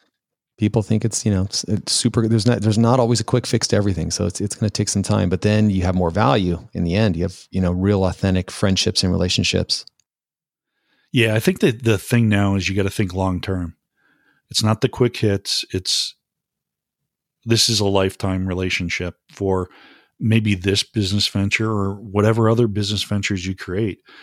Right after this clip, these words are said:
Speaker 2: It may not come to you this year. It may be five years down the road where that relationship that you've built genuinely you start getting something from in return as, as far as information or business or something, but it's coming organically because you've built a true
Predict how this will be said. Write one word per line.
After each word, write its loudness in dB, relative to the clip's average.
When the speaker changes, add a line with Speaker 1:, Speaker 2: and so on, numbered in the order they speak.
Speaker 2:
It 0
may 4
not 2
come 0
to -4
you 2
this 0
year. 0
It -4
may 0
be 0
five 0
years 2
down -2
the -4
road 2
where -4
that -2
relationship -2
that -4
you've -4
built 0
genuinely 0
you 0
start 2
getting 4
something 0
from 2
in 2
return 0
as, -2
as 0
far 2
as -2
information 0
or -2
business 0
or -6
something, -4
but -4
it's 0
coming 0
organically -2
because -2
you've -6
built 0
a -6
true 0